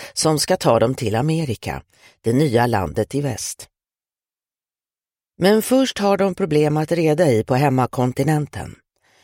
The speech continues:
De tvingas ta en brådskande tur till London, världens handelscentrum, för att finna ut varför ingen där vill bli deras handelsagent. De blir gäster vid drottningens hov, men tiden är knapp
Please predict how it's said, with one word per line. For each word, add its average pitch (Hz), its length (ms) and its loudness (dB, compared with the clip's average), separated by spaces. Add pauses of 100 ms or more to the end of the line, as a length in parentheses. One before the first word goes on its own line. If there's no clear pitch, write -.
(280)
De 123 180 2
tvingas 131 500 2
ta 113 160 4
en 117 100 2
brådskande 143 580 2
tur 113 220 -2
till 156 220 0
London, 180 460 0 (460)
världens 110 600 2
handelscentrum, 101 1120 -2 (480)
för 170 180 2
att 170 180 6
finna 185 280 2
ut 156 240 2
varför 165 500 0
ingen 165 380 2
där 127 220 4
vill 147 180 0
bli 110 200 -2
deras 123 360 0
handelsagent. 143 840 -4 (840)
De 135 140 -8
blir 113 220 -4
gäster 151 540 -4 (160)
vid 117 160 -2
drottningens 120 600 -4
hov, 95 340 -6 (400)
men 175 360 0 (200)
tiden 202 320 0
är 196 60 0
knapp - 480 -8